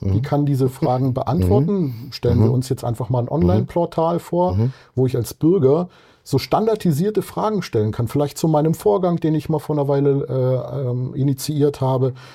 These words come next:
Speaker 2: Ähm, ich hab, ähm, ich erwarte irgendeinen Post o-, oder ich habe irgendeine Post bekommen und verstehe den Inhalt nicht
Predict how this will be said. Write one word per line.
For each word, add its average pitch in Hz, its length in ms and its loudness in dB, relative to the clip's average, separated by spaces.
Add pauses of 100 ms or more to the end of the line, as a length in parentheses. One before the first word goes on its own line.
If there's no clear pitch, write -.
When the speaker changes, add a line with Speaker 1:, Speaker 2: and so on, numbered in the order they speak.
(200)
Speaker 2:
Ähm, 120 440 -2
ich - 240 -8
hab, 131 260 -4
ähm, 127 320 -2
ich 117 120 -6
erwarte 160 420 0
irgendeinen 156 500 2
Post - 380 -8
o-, 143 160 -2
oder 120 320 -2
ich - 180 -12
habe 165 220 2
irgendeine 165 460 0
Post - 280 -4
bekommen 143 240 -2
und 110 140 -2
verstehe 123 320 -4
den 123 160 -2
Inhalt 170 420 -2
nicht 143 240 -4